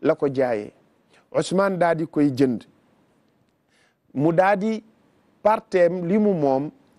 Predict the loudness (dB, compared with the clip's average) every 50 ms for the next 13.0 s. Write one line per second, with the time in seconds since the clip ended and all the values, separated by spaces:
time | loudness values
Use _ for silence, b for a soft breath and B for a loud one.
0 | b b b _ -8 -8 -6 -4 -2 0 0 0 0 0 0 0 0 0 -2 -2
1 | 2 2 2 2 2 0 0 0 0 0 0 -2 -2 -2 0 2 0 0 -2 -4
2 | -12 -14 -14 _ _ _ _ _ _ _ _ _ _ _ _ _ _ _ _ _
3 | _ _ _ -10 -10 -8 -6 -4 -4 -2 -2 -4 -4 -2 -2 -2 -2 -2 -4 -4
4 | -4 -2 -4 -6 -6 -6 -8 -8 -8 -8 -10 -12 -12 -12 -10 -10 -10 -12 -12 -12
5 | -12 -14 -12 -12 -10 -10 -8 -10 -10 -12 -16 -20 b b b b b b b -6
6 | -2 -2 -2 -2 -2 -2 -4 -4 -4 -6 -8 b b b b -12 -10 -6 -2 0
7 | 2 4 4 4 2 0 -2 -2 -4 -4 -4 -4 -4 -4 -4 -4 -6 -6 -6 -6
8 | -4 -4 -4 -4 -6 b b b b _ -6 -2 0 2 2 2 2 0 -2 -2
9 | -4 -6 -8 -10 -10 -8 -6 -4 -4 -4 -2 -4 -4 -4 -6 b b b b -18
10 | -10 -4 -2 0 0 0 -2 -4 -4 -4 -4 -2 -2 -2 0 0 -2 -2 -2 -2
11 | 0 0 2 2 2 2 0 -2 -6 -12 b b b b b b b _ -20 -20
12 | -18 -18 -20 -20 _ _ _ _ _ _ -4 -2 0 2 4 4 4 4 2